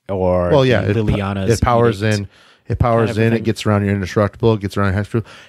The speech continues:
Speaker 2: Hey, you know what also kills? It kills this new dinosaur that we talked about, you know?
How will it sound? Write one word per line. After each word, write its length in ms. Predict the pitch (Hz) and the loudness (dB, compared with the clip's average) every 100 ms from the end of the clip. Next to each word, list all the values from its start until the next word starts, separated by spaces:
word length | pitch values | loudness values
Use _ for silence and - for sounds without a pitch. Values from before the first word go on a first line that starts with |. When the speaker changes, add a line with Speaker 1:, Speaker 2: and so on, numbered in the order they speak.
| - | -4
Speaker 2:
Hey, 160 | 254 | 0
you 120 | 247 160 | 2 4
know 80 | 214 | 4
what 80 | |
also 300 | 127 131 185 | 2 2 0
kills? 480 | 185 226 226 247 - _ _ | 0 0 0 -4 -14 _ _
It 100 | 156 | -8
kills 260 | - 220 180 | -2 -2 -2
this 140 | 180 | -6
new 140 | 196 185 | -2 0
dinosaur 480 | 143 226 240 123 110 | 2 0 0 0 2
that 100 | 104 | 0
we 60 | |
talked 260 | 101 104 98 | 0 0 0
about, 220 | 110 107 | 0 2
you 80 | 101 | 0
know? 160 | 104 131 | 0 -2